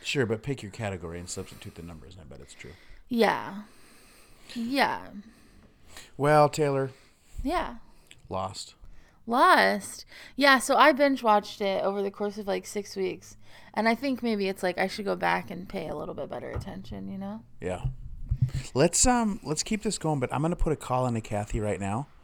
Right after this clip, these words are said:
Speaker 2: Okay.
Speaker 1: In case she doesn't pick up, there's a chance she'll call us back.
Speaker 2: Oh, yes.
Speaker 1: So, listener, we wanted to call Kathy Cry. 'Cause
Speaker 2: Yeah.
Speaker 1: she texted us last week, and she said she got every quiz question right on Friends Quiz.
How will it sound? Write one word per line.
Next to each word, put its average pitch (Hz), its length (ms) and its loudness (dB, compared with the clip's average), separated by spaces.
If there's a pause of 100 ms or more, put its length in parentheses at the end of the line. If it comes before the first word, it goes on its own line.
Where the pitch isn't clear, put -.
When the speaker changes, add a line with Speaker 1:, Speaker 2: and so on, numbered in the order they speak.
(180)
Speaker 2:
Okay. 220 320 2
Speaker 1:
In 117 120 0
case 117 180 0
she 107 480 0
doesn't 110 320 -2
pick 110 180 -4
up, 104 160 0
there's 95 160 -4
a 90 60 -12
chance 98 260 -4
she'll 92 140 -6
call 87 180 -6
us - 120 -8
back. - 400 -10 (280)
Speaker 2:
Oh, 226 140 -2
yes. 180 320 -10 (100)
Speaker 1:
So, 117 320 4
listener, 101 540 0 (640)
we 131 100 2
wanted 156 240 2
to 117 60 -2
call 107 420 2
Kathy 101 320 -8
Cry. - 400 -10 (200)
'Cause 247 100 -6
Speaker 2:
Yeah. 302 180 6
Speaker 1:
she 143 80 2
texted - 380 0
us 87 140 -10
last 85 280 -10
week, 82 180 -12 (300)
and 90 100 -8
she 117 140 -2
said 107 380 2
she 117 100 -2
got 107 200 4
every 151 580 2 (500)
quiz 143 300 8
question 110 420 0
right 104 320 4
on 101 540 2
Friends 101 320 -4
Quiz. - 420 -8